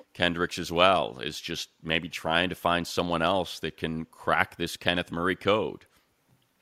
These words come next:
We've said it repeatedly. And it's, look, is, is it a, is there a little bit of a negative slant to it on, on a Chargers pod? Yeah, sure, I get it. And I'm not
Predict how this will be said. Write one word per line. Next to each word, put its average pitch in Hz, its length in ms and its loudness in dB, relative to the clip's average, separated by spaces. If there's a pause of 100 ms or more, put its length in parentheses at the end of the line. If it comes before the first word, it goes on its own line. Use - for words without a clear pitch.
We've 90 140 -2
said 104 200 6
it 107 60 2
repeatedly. 107 680 -6 (320)
And 110 120 2
it's, - 360 -2 (440)
look, - 220 -8
is, 71 560 -6
is 87 160 -8
it 80 200 -4
a, 76 220 -4
is 78 200 -12
there 85 140 0
a 82 40 0
little 90 220 0
bit 85 160 0
of 80 80 -2
a 82 40 -2
negative 82 380 -2
slant 85 440 -4
to 95 180 0
it 101 200 -2
on, 76 240 -4
on 78 120 -4
a 78 40 -6
Chargers 80 460 -4
pod? 82 320 -2
Yeah, - 460 -2
sure, - 320 -4
I 92 80 4
get 110 180 0
it. 120 160 2
And 104 100 -2
I'm 95 80 -2
not 104 180 0